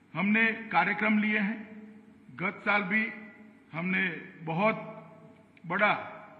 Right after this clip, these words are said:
वृक्षारोपण अभियान लिया था, लगभग एक करोड़ तीस लाख वृक्षों को लगाने का कार्यक्रम लिया था और एक करोड़ सैंतालीस लाख वृक्ष सीएपीएफ़ के जवानों ने लगाए थे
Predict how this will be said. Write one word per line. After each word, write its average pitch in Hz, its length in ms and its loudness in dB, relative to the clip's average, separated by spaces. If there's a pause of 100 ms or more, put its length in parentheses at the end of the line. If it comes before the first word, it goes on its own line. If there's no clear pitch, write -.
(100)
वृक्षारोपण 196 640 -4
अभियान 170 460 -2
लिया 202 220 0
था, 214 380 -4 (380)
लगभग 165 320 -8
एक 208 220 -6
करोड़ 196 240 -8
तीस 190 360 -10
लाख 196 340 -6
वृक्षों 175 360 -8
को 190 520 -12 (100)
लगाने 175 380 -4
का 190 160 -4
कार्यक्रम 185 560 -4
लिया 185 280 -2
था 208 380 -2 (220)
और 175 360 -8
एक 214 300 -2
करोड़ 185 300 -4
सैंतालीस 175 640 -6 (120)
लाख 156 480 -4
वृक्ष 180 220 -8 (380)
सीएपीएफ़ 160 580 2
के 160 140 0
जवानों 139 500 8
ने 147 120 8
लगाए 139 480 2
थे 208 500 -2